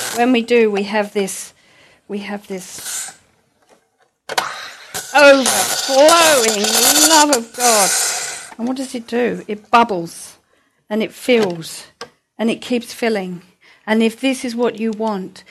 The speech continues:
if this is the fullness, if this is the effect of God in your life, it just doesn't bubble anywhere. It bubbles right through your life. It bubbles and it bubbles. But you don't get that unless you're gonna yield, unless you're gonna give up.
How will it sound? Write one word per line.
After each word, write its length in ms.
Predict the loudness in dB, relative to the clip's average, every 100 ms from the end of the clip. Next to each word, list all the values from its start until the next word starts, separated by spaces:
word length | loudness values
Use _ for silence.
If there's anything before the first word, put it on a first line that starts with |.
| -18 -8
if 180 | -8 -2
this 240 | -2 -2
is 140 | -6 -8
the 100 | -8
fullness, 560 | -4 -2 -2 -2 -2
if 180 | -4 -4
this 300 | -4 -4 -4
is 160 | -10 -6
the 140 | -4
effect 440 | -2 -2 -2 -6
of 140 | -14 -2
God 240 | 2 2
in 120 | 0
your 100 | -4
life, 400 | -2 0 -2 -4 -10 -20 -20
it 80 | -12
just 160 | -8
doesn't 240 | -6 -4 -2
bubble 240 | -2 -2
anywhere. 300 | -4 -4 -6
It 80 | -8
bubbles 280 | -10 -10 -10
right 200 | -10 -10
through 160 | -12
your 180 | -10 -10
life. 460 | -12 -14 -16 _ _ _ _ _ _ _ _ _
It 140 | -12 -8
bubbles 320 | -6 -8 -10
and 100 | -14
it 80 | -14
bubbles. 520 | -16 -16 -20 -20 _ _ _ _ _ _ _ _ _ -20
But 140 | -14
you 60 | -8
don't 220 | -6 -6
get 200 | -8 -8
that 180 | -6 -6
unless 320 | -8 -12 -14
you're 80 | -16
gonna 220 | -12 -10
yield, 560 | -8 -8 -8 -10 -14 _ _ _ -20 -20 _ _ _ _ _ -14
unless 300 | -12 -10 -14
you're 80 | -14
gonna 160 | -16
give 240 | -12 -12 -12
up. 300 | -16 -18